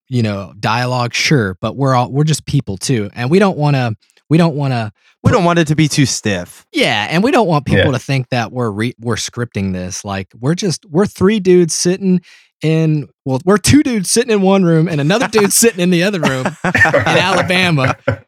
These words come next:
Speaker 1: And we're literally reading off the U S Constitution to our listeners. I mean, it doesn't get any cooler than that. And as,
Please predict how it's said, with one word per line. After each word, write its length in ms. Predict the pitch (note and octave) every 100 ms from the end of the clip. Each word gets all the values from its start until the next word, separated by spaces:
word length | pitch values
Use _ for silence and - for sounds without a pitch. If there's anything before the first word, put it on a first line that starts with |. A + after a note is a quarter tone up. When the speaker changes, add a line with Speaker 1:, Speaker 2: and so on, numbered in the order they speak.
| -
Speaker 1:
And 140 | F3 G3
we're 120 | A3
literally 500 | G3+ G#3+ A#3+ A3 F3+
reading 380 | C3+ D#3 F3 E3
off 200 | D3+ D#3
the 80 | D3
U 120 | C3+
S 160 | C3+ -
Constitution 760 | C#3 C3+ - B2+ D3+ F3+ C3+ B2+
to 100 | C3+
our 140 | C3+
listeners. 500 | C#3+ G#3 C3+ A2 G#2
I 80 | A#2+
mean, 200 | B2 B2+
it 100 | B2+
doesn't 200 | F3+ E3
get 140 | D3+ E3
any 140 | C#3
cooler 300 | - D3+ D3+
than 180 | C3+ B2+
that. 220 | C3+ E3
And 140 | A#2+ A#2
as, 160 | A#2